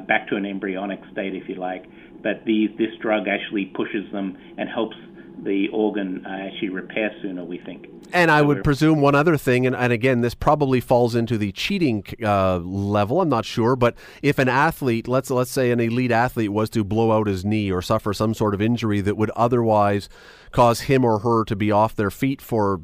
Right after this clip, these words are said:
Speaker 2: six weeks or six months and lose their fitness, this might allow them to do something and at least keep some of that fitness level.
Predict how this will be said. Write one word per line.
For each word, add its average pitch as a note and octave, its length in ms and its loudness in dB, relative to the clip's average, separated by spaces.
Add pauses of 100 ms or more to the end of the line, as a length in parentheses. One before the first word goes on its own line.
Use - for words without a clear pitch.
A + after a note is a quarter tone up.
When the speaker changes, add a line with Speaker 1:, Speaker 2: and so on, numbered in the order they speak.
Speaker 2:
six - 300 -4
weeks A2+ 260 -2
or F#2+ 80 -4
six - 280 -6
months A2 320 0
and G#2 260 -2
lose B2+ 460 2
their A2 160 2
fitness, - 640 -6
this A2 360 -2
might A#2 200 2
allow G#2+ 260 4
them G#2 160 0
to G2 80 -6
do G#2 120 0
something A2 440 -2
and G#2+ 140 -2
at G#2+ 60 -2
least A#2 280 -4
keep - 240 -6
some F#3 240 0
of C#3+ 60 2
that G2 160 0
fitness F2+ 340 -8
level. D2 320 -8